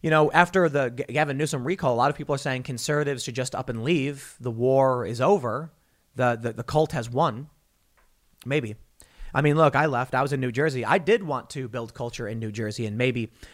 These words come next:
make this, change the state for the better, but it was just, uh, nigh impossible. There's too many people who don't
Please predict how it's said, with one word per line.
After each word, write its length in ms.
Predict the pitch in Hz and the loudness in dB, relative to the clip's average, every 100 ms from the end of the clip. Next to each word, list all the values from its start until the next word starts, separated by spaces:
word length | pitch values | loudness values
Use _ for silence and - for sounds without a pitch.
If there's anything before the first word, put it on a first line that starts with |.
| - - | -16 -4
make 240 | 147 135 | -2 -2
this, 140 | 127 | -6
change 240 | - 156 127 | -2 -2 -2
the 40 | |
state 220 | - 135 | -4 -4
for 80 | 139 | -4
the 80 | 117 | -2
better, 300 | 143 151 123 | 2 2 0
but 260 | 113 - _ _ _ _ - - _ _ | -4 -6 _ _ _ _ -20 -20 _ _
it 60 | 135 | 0
was 160 | 151 | 2
just, 320 | 185 190 - | 2 2 0
uh, 520 | - 175 165 147 135 117 - _ _ _ _ _ _ _ 139 | 0 2 2 0 -4 -10 -16 _ _ _ _ _ _ _ -4
nigh 260 | 147 170 | 2 2
impossible. 680 | 196 180 170 147 139 104 98 - _ _ _ _ _ | 2 0 -2 -2 -6 -10 -12 -20 _ _ _ _ _
There's 180 | 143 135 | -4 -4
too 500 | - - 202 220 226 | -8 -4 0 2 2
many 500 | 202 165 170 185 185 | 0 0 0 0 -2
people 600 | 175 190 202 123 107 131 - - _ | -2 -2 0 -2 -4 -8 -18 -20 _
who 200 | - 120 | -6 -6
don't 580 | 95 139 147 170 170 | -2 0 2 0 -6